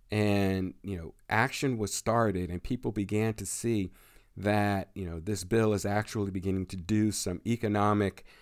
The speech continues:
and some infrastructure good and, and so forth, uh, there would be a lot more pressure to continue that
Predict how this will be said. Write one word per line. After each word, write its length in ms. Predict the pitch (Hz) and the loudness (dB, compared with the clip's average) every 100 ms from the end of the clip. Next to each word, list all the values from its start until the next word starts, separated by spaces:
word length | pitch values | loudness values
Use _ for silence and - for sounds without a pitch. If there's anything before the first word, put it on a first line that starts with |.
| _ - | _ -8
and 420 | 95 92 90 - | -4 -2 -4 -4
some 160 | 92 | 0
infrastructure 760 | 104 113 107 - 104 95 - 101 | 2 2 0 0 2 2 0 -2
good 480 | 90 107 107 95 - - - _ - | 2 4 4 2 -2 -16 -20 _ -4
and, 380 | 98 92 90 - | -2 0 -2 -4
and 220 | 98 92 | -6 -4
so 260 | - 139 143 | 0 0 0
forth, 480 | - 98 87 - - - _ _ - | 2 2 2 -2 -12 -20 _ _ -4
uh, 300 | 101 92 92 | -2 -2 -2
there 200 | 98 117 | 2 2
would 120 | 117 | 4
be 100 | 110 | 2
a 80 | 95 | 2
lot 280 | 104 127 - | 2 2 2
more 200 | 120 107 | 2 2
pressure 580 | - 123 120 - 87 - - - - | 2 0 0 -2 -6 -6 -18 -20 -10
to 520 | - 117 104 98 92 | -2 2 4 2 0
continue 680 | - 104 95 143 165 135 98 | -2 -4 -2 -2 0 0 0
that 440 | 95 95 92 | 0 0 -2